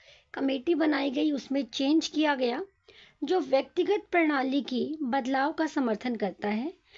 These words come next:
प्रत्येक बालक को समान शिक्षा पर बल दिया गया, यानी जो एनसीएफ़ टू थाउजेंड फ़ाइव था उसने फर्स्ट टाइम इतना बड़ा इनिशिएटिव लिया कि हर एक बच्चे की इक्वल जो है एजुकेशन होगी। यह शिक्षा प्रणाली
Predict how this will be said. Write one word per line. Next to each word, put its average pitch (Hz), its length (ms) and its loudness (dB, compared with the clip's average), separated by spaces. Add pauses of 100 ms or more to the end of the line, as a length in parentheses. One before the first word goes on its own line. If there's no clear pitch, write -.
(320)
प्रत्येक 359 500 2
बालक 302 360 2
को 349 140 0
समान 294 440 2
शिक्षा 285 340 -2
पर 277 200 -2
बल 233 240 2
दिया 214 240 0
गया, 202 220 -6 (480)
यानी 269 240 2
जो 240 140 0 (140)
एनसीएफ़ 269 440 0
टू 370 120 0
थाउजेंड 330 380 2
फ़ाइव 277 420 0
था 339 140 0 (440)
उसने 339 400 2
फर्स्ट 330 500 0
टाइम 349 280 0
इतना 311 340 0
बड़ा 311 240 2
इनिशिएटिव 269 800 0
लिया 254 340 -2 (520)
कि 403 120 0
हर 302 220 -2
एक 320 200 0
बच्चे 311 320 0
की 320 140 -4
इक्वल 370 600 0 (140)
जो 277 120 -2
है 294 220 0
एजुकेशन 262 540 0
होगी। 269 340 0 (720)
यह 320 280 4
शिक्षा 370 420 0
प्रणाली 277 580 2